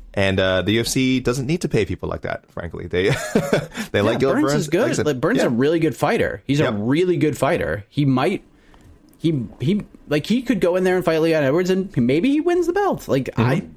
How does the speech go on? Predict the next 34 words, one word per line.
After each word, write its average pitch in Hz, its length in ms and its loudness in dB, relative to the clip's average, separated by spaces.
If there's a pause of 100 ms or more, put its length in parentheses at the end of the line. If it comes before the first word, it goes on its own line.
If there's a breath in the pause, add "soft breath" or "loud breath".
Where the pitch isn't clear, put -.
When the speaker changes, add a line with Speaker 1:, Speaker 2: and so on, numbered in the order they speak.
(100)
Speaker 2:
wouldn't, 139 680 0 (220)
I 151 120 -2
would 196 100 2
have 175 140 0
to 135 80 2
think 220 220 0
about 98 320 0
how 104 120 0
that 98 180 0
fight's 90 260 -2
gonna 80 180 -4
go. 82 300 -4 (680 soft breath)
But 127 240 -2
he's 135 240 -2
not 180 160 2
a 143 60 0
star. 131 640 -2 (260)
He's 127 220 0
Speaker 1:
No. 92 100 4
Speaker 2:
not 156 100 2
a 123 240 0 (560)
pay-per-view 139 560 0
generator 127 840 2
or 117 40 2
anything 120 360 2
of 110 80 -2
that 107 200 -2
nature. 110 520 0 (400 soft breath)
Uh, 107 240 0
he's 113 160 0
a 120 40 2
very 110 240 2
solid 120 360 0
hand, 117 420 -2